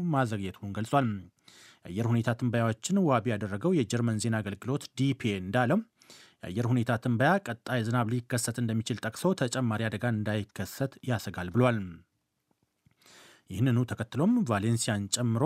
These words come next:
አደጋው ብርቱ ጉዳት ባደረሰበት የካስቴሎን አካባቢ የአደጋው ደረጃ ሁለተኛ ደረጃ ላይ መድረሱን ዘገባው አመልክቷል። በአደጋው ብርቱ ጉዳት በደረሰበት አካባቢ ተጨማሪ አምስት ሺህ ወታደሮችና አምስት ሺህ ፖሊሶች ማሰማራታቸውን የአገሪቱ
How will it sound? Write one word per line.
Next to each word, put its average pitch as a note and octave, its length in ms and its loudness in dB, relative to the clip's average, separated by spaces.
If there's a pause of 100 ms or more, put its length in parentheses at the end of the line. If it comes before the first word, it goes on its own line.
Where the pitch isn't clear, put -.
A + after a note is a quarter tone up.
(100)
አደጋው B2+ 400 2
ብርቱ A#2 280 -6
ጉዳት A2+ 300 0
ባደረሰበት A2 720 -2
የካስቴሎን A#2 720 -2
አካባቢ B2 420 0 (720)
የአደጋው D#3+ 320 4
ደረጃ C#3+ 240 -2
ሁለተኛ C#3+ 400 0
ደረጃ A#2+ 260 0
ላይ A#2 120 2
መድረሱን G#2+ 420 -4
ዘገባው B2 280 0
አመልክቷል። A2+ 480 0 (640)
በአደጋው G2+ 420 0
ብርቱ - 320 -4
ጉዳት A#2 260 -2
በደረሰበት A2 540 -2
አካባቢ A#2 420 -2
ተጨማሪ A#2+ 480 -2
አምስት A2+ 300 0
ሺህ - 160 -6
ወታደሮችና A#2 680 -2 (220)
አምስት G2+ 380 -4
ሺህ A#2 180 -4
ፖሊሶች A2+ 420 -4
ማሰማራታቸውን A#2 840 -2 (420)
የአገሪቱ B2 380 -2